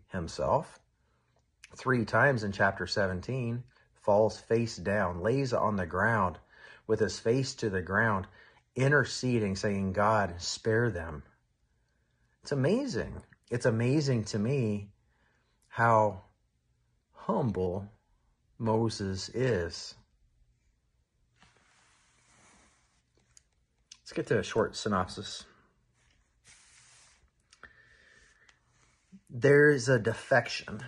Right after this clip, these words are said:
It's actually a Levite. Drums up two hundred and fifty men to rebel against Moses and Aaron. So there were two hundred and fifty guys,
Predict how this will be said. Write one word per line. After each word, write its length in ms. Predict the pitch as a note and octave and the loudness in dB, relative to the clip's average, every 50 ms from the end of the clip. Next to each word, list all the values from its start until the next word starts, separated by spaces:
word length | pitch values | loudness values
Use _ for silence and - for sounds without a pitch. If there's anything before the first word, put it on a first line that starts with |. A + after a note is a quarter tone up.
| - - - - - _ _ - - - _ _ _ _ _ _ _ _ _ - - | -16 -20 -20 -20 -20 _ _ -14 -14 -14 _ _ _ _ _ _ _ _ _ -20 -18
It's 100 | _ - | _ -2
actually 400 | D#3+ G#3 G3+ - - - B3 A3+ | 0 0 0 -2 -4 0 2 4
a 60 | G3+ | 4
Levite. 760 | F3+ F#3+ A3 B3 B3+ - - - - - G#3 - - - - - _ _ _ _ - - _ _ _ _ _ _ _ _ _ _ _ _ _ _ _ - | 4 2 0 0 -2 -2 -4 -4 -4 -8 -10 -14 -16 -20 -20 -20 _ _ _ _ -20 -20 _ _ _ _ _ _ _ _ _ _ _ _ _ _ _ -6
Drums 440 | - C3 C3+ D3 E3 F3 D#3 C3+ | -2 0 2 2 2 0 2 2
up 220 | C#3+ B2+ A2 - - | 4 4 2 2 -2
two 200 | - - C#3+ C#3+ | -6 -6 -6 -4
hundred 280 | C3+ D#3 C#3+ C#3+ B2+ | -2 -2 0 0 0
and 120 | A#2+ A2+ G#2+ | 0 -2 -2
fifty 360 | - B2 A2+ - - A#2+ A2+ | -4 -4 -4 -4 -6 -4 -4
men 440 | G#2 G2 G2 G2 F#2+ F2+ F2 E2+ E2 F2 | -2 -2 -2 -2 -2 -4 -6 -8 -10 -14
to 120 | - - A2 | -12 -10 -8
rebel 640 | G2+ G#2 G2 F#2+ E2+ D#2+ F#2+ F#2+ G2 F#2+ F2 D2+ D2 | -6 -4 -6 -4 -4 -2 0 2 2 2 2 0 -4
against 460 | F2+ F2 F2+ E2+ E2+ - - - - | -8 -8 -8 -8 -10 -10 -12 -12 -8
Moses 640 | F#2 F2 E2+ E2+ E2 - E2+ E2 E2 - - - - - - | -6 -6 -6 -6 -8 -8 -10 -12 -12 -12 -16 -18 -20 -16 -12
and 120 | F#2 F2+ D#2+ | -10 -8 -6
Aaron. 500 | E2+ F2 F2 F2 E2+ F2 F2 F#2+ A2 A2+ _ _ _ _ _ _ _ _ _ _ _ _ _ _ _ _ _ _ _ _ _ _ _ _ _ _ _ _ _ _ _ _ _ _ _ _ _ _ _ _ _ - - | -4 -2 -2 -2 -2 -4 -8 -14 -18 -20 _ _ _ _ _ _ _ _ _ _ _ _ _ _ _ _ _ _ _ _ _ _ _ _ _ _ _ _ _ _ _ _ _ _ _ _ _ _ _ _ _ -20 -20
So 160 | - - C#3 C3+ | -6 -2 0 0
there 100 | C3+ B2+ | 2 0
were 100 | A#2+ A#2 | 0 -2
two 200 | - - G#3 B3+ | -4 -2 -2 0
hundred 180 | A3+ D#3+ A#2 | 0 0 0
and 80 | A2+ - | 0 0
fifty 240 | C3+ C3+ - - G#2 | -2 -2 -2 -4 -6
guys, 720 | D#2 F2+ G#2+ C3 C#3+ A#2 E2+ E2 E2+ F2 - - - - | -4 -2 -2 -2 -2 -4 -6 -8 -12 -14 -14 -16 -16 -18